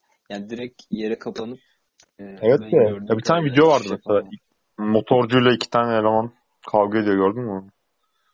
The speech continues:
Speaker 1: Yok, görmedim ama heriflerin kaskı varsa tabii. <laughs>
Speaker 2: Motorcunun kaskı var da diğer ikisi saldırıyor ona. Motorcu biber gazı sıkıyor. Ama
Speaker 1: Ha.
Speaker 2: gene saldırmaya devam ediyorlar yani. Çok da durdurmuyor. Yani iki
Speaker 1: Allah
Speaker 2: kişi
Speaker 1: Allah.
Speaker 2: geliyorlar çünkü. Birine sıkarken öbürü dalıyor. Öbürüne sıkarken
Speaker 1: Ha.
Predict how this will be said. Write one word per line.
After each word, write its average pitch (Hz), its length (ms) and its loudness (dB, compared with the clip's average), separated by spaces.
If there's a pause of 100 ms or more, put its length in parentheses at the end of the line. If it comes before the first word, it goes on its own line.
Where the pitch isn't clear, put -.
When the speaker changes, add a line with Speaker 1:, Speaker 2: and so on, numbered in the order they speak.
(140)
Speaker 1:
Yok, 101 200 -16
görmedim 107 300 -10
ama 143 300 -10
heriflerin 120 440 -12
kaskı 113 380 -12
varsa 113 320 -8
tabii. 107 220 -10 (260)
<laughs> - 260 -16
Speaker 2:
Motorcunun 131 420 2
kaskı 135 380 0
var 170 160 4
da 135 120 -6
diğer 117 160 6
ikisi - 280 -6
saldırıyor 104 500 0
ona. 131 140 0
Motorcu 117 400 0
biber 120 220 4
gazı 120 200 -2
sıkıyor. 117 460 -4 (680)
Ama 117 120 2
Speaker 1:
Ha. - 20 2
Speaker 2:
gene 135 280 2
saldırmaya 123 440 2
devam 120 220 2
ediyorlar 95 260 4
yani. 95 100 -8
Çok 107 240 -6
da 107 60 0
durdurmuyor. 104 520 -2 (640)
Yani 127 140 0
iki 120 160 0
Speaker 1:
Allah 151 60 2
Speaker 2:
kişi 170 120 2
Speaker 1:
Allah. 143 80 2
Speaker 2:
geliyorlar 101 340 4
çünkü. 120 240 0
Birine 127 220 2
sıkarken 156 400 -2
öbürü 123 260 0
dalıyor. 117 500 0
Öbürüne 120 280 2
sıkarken 123 460 -2
Speaker 1:
Ha. 101 340 -14